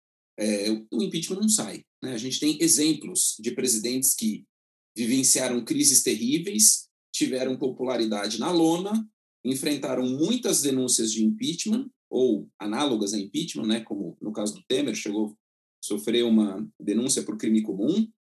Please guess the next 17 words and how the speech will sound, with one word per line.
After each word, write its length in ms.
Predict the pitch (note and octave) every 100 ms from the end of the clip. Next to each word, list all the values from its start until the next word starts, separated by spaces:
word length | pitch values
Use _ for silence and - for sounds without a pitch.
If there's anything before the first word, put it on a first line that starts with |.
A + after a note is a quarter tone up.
| _ G#2+
é, 240 | G#2+ G#2+
e 240 | B2+ F3
sobreviveram. 760 | - G3 - B2+ F3 E3+ B2+ G2+
O 60 | G#2+
Temer 380 | C3+ D#3 A#2
foi 160 | G#2+ F#2+
um 60 | G2+
caso, 500 | B2+ D#3+ F#3 F3+ -
o 80 | -
Fernando 240 | C#3 E3
Henrique, 400 | D#3+ D#3 A3 -
no 80 | A2
segundo 320 | A#2+ A#2 A#2
mandato, 560 | A2 G2+ A2+ D3 - -
foi 120 | G#2
um 80 | G2+
caso, 520 | A2+ G#2+ C3+ E3+